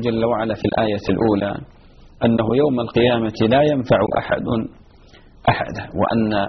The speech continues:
الناجون يوم القيامة هم أصحاب القلوب السليمة، ولذلك جاءت الشريعة بالدعوة إلى إصلاح القلوب أكثر من إصلاح الظواهر، ولذلك نصوص القرآن والسنة مستفيضة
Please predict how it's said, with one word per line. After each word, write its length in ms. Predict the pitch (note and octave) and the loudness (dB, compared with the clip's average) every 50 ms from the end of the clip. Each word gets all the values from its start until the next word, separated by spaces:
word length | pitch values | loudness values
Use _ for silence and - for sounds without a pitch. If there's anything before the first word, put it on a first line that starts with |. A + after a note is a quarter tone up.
| - | -2
الناجون 600 | - G#2 G#2 A2 A2+ A2 G#2 B2+ C3+ C3+ B2 A2 A2 G#2 G#2 - - - A2+ | -2 -2 0 0 0 -2 0 0 0 0 0 0 -2 -2 -4 -4 2 4 4
يوم 140 | A2+ G#2+ G#2 G2+ F#2+ | 4 4 2 0 -2
القيامة 560 | - - A2 A2 A#2 A#2 A2 G#2+ G#2 - - - G#2+ | 0 2 4 4 6 4 4 2 -2 -4 -4 -2 0
هم 100 | G#2+ G2+ - - | 0 0 -2 -4
أصحاب 320 | - - - - A2 G#2 G2 F#2+ F#2+ | -8 -4 0 0 2 2 2 0 -4
القلوب 420 | - - G#2 G2+ G#2+ G#2 G2 F2+ F#2+ F#2 F#2+ - - - - - - - - - - - - - - G#2 | -2 0 2 4 4 4 2 2 -2 -4 -4 -6 -12 -20 -20 -20 -20 -20 -20 -20 -20 -20 -14 -10 -8 -6
السليمة، 520 | - - - A2+ A#2+ C3+ A2 F2 C#2 - - - - | -6 0 2 4 4 4 4 2 -2 -6 -8 -4 -2
ولذلك 480 | - G2+ G#2+ A2 C3+ C#3+ C3+ A#2+ - - A2+ G#2+ A2+ | 0 2 2 4 4 2 2 2 0 2 2 4 4
جاءت 240 | C#3 C#3 - A#2+ - A#2+ - | 2 2 2 0 -2 -4 -6
الشريعة 560 | - - A2 A2 A#2+ A#2 G2+ F#2 G2 G2 - G2+ G2 G2 - - - - - - - - - - - - - - - - - - G2+ | -2 0 2 2 4 4 2 2 0 0 0 0 -2 -2 -4 -8 -14 -20 -20 -20 -20 -20 -20 -20 -20 -20 -20 -20 -20 -16 -8 -2 0
بالدعوة 580 | G#2+ G#2 A2 A#2+ D3 B2+ B2 C3 B2+ A2+ - B2 | 0 2 4 2 2 2 2 0 0 0 0 0
إلى 240 | G#2+ G#2 A2 G#2+ - - G2+ | 0 2 0 0 -2 -4 -6
إصلاح 320 | - - A#2+ A#2+ - - | -4 -2 0 0 0 0
القلوب 460 | - F#2+ - - - G#2 G2+ F#2 - - - - - - - - - - - - - - - - | -2 -4 -2 0 0 2 2 2 0 -2 -8 -18 -20 -20 -20 -20 -20 -20 -20 -20 -12 -2 0 0
أكثر 260 | - - - - C3 A#2+ A#2 A2 | 0 0 0 2 4 4 4 4
من 80 | G#2+ - - - | 2 0 -2 -6
إصلاح 280 | - - A2 G#2+ G2+ - - F2+ | -4 0 0 0 0 0 -2 -4
الظواهر، 500 | E2+ F2 F2 - - - - - - - - - - - - - - - - - - | -2 0 0 0 0 -2 -4 -8 -12 -18 -20 -20 -20 -20 -20 -20 -20 -20 -18 -4 -2
ولذلك 440 | F#2+ F#2 F#2+ G2+ A#2 A#2+ A2 G#2+ - - F#2 G2 | 0 2 4 6 6 4 4 2 0 -2 -2 -2
نصوص 300 | - - - A#2 G#2+ - - G2+ | -2 -2 -2 -2 0 0 -2 -4
القرآن 400 | - - - - - A2+ A2 G2+ F#2+ F#2 | -4 -2 -2 0 0 0 0 0 -2 -4
والسنة 400 | F#2 - - - A#2 G#2+ G2+ G2 G2+ G2 | -4 -6 -2 -2 0 0 0 0 -2 -4
مستفيضة 600 | - - - - F#2 - C#3 C#3 A#2+ F#2+ E2 D2+ | -8 -4 -2 -2 2 4 4 4 4 2 0 -6